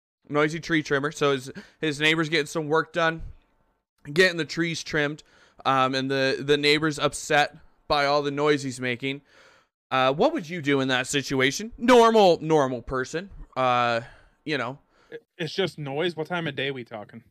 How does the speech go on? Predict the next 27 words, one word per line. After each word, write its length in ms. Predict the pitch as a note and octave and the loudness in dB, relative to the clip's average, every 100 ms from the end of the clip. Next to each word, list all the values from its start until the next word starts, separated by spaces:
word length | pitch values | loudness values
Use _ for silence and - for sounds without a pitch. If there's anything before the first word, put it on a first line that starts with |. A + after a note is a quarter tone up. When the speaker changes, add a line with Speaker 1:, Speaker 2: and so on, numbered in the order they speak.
| _ _ _ - | _ _ _ -2
Speaker 1:
Uh, 280 | C3 C3+ C3 | 4 6 6
it 140 | D3 D#3+ | 4 2
was, 400 | F3 F3 D#3+ C#3 - | 4 6 4 -2 -4
it 80 | |
was 160 | D3+ D3 | -4 -4
about 560 | C3+ - D#3+ D#3 E3+ C#3+ | -8 -2 4 4 4 0
nine 240 | C#3 C3 | -2 -2
A 220 | B2 G2+ | -4 -8
M. 160 | C2 G#1+ - _ _ _ _ _ _ - | -12 -16 -20 _ _ _ _ _ _ -6
Speaker 2:
Nah, 400 | D3+ A#2+ G2+ G2+ | -4 -4 -6 -10
I 40 | A2+ | -14
don't 160 | A2 | -14
give 100 | A2 | -16
a 80 | A2 - | -18 -14
fuck. 220 | B2 B2+ _ _ - | -14 -14 _ _ 0
Speaker 1:
Right? 360 | D#3+ D#3 D#3+ - - | 4 4 2 -4 -10
No, 360 | C#3+ D3+ - D3 - | -2 -2 -2 -10 -14
who 120 | G3+ G#3 | -8 -6
cares? 400 | C#3 G2+ - _ _ _ - | -6 -8 -10 _ _ _ 0
Right? 240 | C3+ C#3+ | 2 2
Speaker 2:
It's 140 | F3 - | -2 -6
nine 160 | G3+ | -4
in 80 | F#3 | -2
the 60 | E3 | -2
morning. 320 | F#3 E3 A#2+ | -2 -2 -4
I 80 | B2+ | -8
mean, 240 | C3+ C3+ | -8 -12